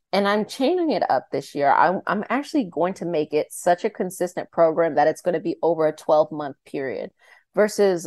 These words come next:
uh, prior, I would just do it by the levels of Reiki. So it's kind of like your attunement is, um, kinda like your initiation into that next level, and you're expected to do these things up until that point, and then afterwards do this stuff, and, you know, on and on and on.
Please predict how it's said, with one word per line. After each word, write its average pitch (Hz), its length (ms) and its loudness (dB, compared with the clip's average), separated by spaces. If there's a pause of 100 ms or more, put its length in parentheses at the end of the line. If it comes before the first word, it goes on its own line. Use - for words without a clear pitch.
uh, 165 220 6 (120)
prior, 196 520 4
I 165 80 4
would 175 160 -4
just 165 180 -12
do 170 140 0
it 127 100 -2
by 151 140 4
the 139 300 0
levels 151 500 0
of 139 80 -12
Reiki. 135 480 -6
So 170 220 2
it's - 180 0
kind 208 240 0
of 196 80 -4
like 151 400 2
your 160 180 2
attunement 175 720 -4
is, 143 460 -4
um, 139 380 2
kinda 185 220 -4
like 175 140 0
your 151 100 -4
initiation 147 600 -6
into 139 240 -8
that 131 160 -2
next 127 240 -6
level, 156 380 0 (320)
and 175 100 -2
you're 185 120 0
expected 175 500 0
to 160 100 -10
do 156 220 -4
these 147 240 -4
things 139 260 -4
up 120 160 2
until 139 200 -8
that 127 220 0
point, 175 280 -2
and 131 120 -6
then 135 100 -6
afterwards 143 580 -4
do 147 160 -4
this 143 240 -6
stuff, 139 400 0
and, 127 180 -10
you 131 80 -8
know, 113 340 -6
on 139 200 -4
and 135 120 -8
on 135 200 -6
and 135 100 -10
on. 147 280 -8